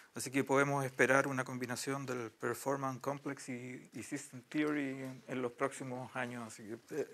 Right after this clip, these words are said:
eh, eso esperamos. Eh,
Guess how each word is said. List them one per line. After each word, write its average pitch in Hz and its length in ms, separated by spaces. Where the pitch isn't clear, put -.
eh, 127 200
eso 143 200
esperamos. 110 360
Eh, 107 680